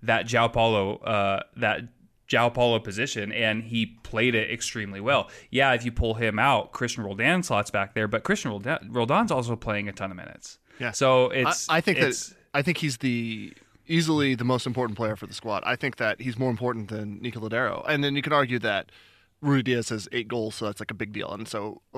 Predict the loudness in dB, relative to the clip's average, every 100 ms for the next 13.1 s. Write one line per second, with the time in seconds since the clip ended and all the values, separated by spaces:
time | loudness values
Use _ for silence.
0 | 0 2 2 2 2 2 0 -2 -2 -4
1 | -6 -8 -18 -8 2 2 0 -12 -20 _
2 | 0 0 -4 -8 -14 _ -2 0 2 4
3 | 4 2 0 -4 -4 -4 -2 -2 -4 -6
4 | -8 -12 -16 _ _ _ -12 -10 -10 -10
5 | -14 -14 -12 -10 -8 -8 -6 -8 -4 -2
6 | -2 -2 -2 -2 -4 -12 -10 -10 -8 -2
7 | 0 0 -2 -2 -2 -4 -8 -4 -2 -2
8 | -4 -6 -2 -2 0 -4 -2 -2 0 2
9 | 2 0 -4 -8 _ _ _ _ _ _
10 | _ 2 4 2 -2 -4 -4 -4 -6 _
11 | _ -2 2 2 0 -8 -10 -8 -6 -6
12 | -8 -8 -10 -10 -10 -2 -2 -2 -6 -10
13 | -14